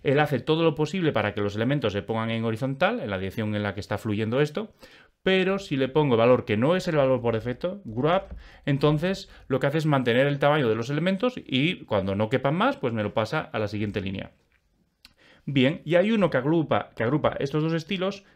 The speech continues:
que es flex flow. Flex flow. Aquí le puedes decir, pues, por ejemplo,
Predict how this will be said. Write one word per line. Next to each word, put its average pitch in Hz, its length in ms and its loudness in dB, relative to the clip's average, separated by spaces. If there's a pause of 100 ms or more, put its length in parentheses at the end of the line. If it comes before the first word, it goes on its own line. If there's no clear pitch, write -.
que 127 180 0
es - 220 -4 (180)
flex - 320 0
flow. 98 380 2 (120)
Flex - 880 0 (880)
flow. 107 460 2 (1040)
Aquí 113 200 -2
le 135 80 4
puedes 143 260 2
decir, 143 380 0
pues, 101 180 -4
por - 140 -4
ejemplo, 147 340 2